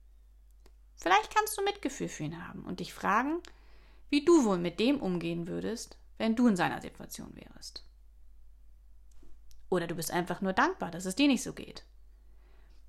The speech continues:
Deswegen ist der Lärm nicht weniger, schon klar. Aber die Wahrscheinlichkeit, dass es dich weniger stört, ist relativ hoch.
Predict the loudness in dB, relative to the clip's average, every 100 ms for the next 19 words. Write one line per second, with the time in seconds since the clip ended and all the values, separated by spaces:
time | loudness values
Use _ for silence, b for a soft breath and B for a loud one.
0 | 2 2 4 4 4 4 4 6 8 8
1 | 6 4 4 4 6 4 2 -2 -4 -2
2 | 2 2 2 -4 b b b b b b
3 | 4 4 2 0 0 2 0 0 -2 -2
4 | -6 -10 -10 -14 -20 -20 -8 -6 -4 -4
5 | -4 -2 -2 0 -2 -2 -4 -2 -2 2
6 | 4 4 2 -4 -8 -10 -10 -14 -16 -16
7 | -16 -18